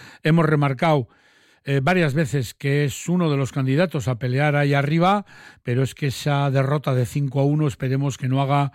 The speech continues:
mucho mella en la moral del Sestao River.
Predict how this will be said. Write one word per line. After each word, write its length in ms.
mucho 320
mella 680
en 120
la 80
moral 420
del 200
Sestao 380
River. 480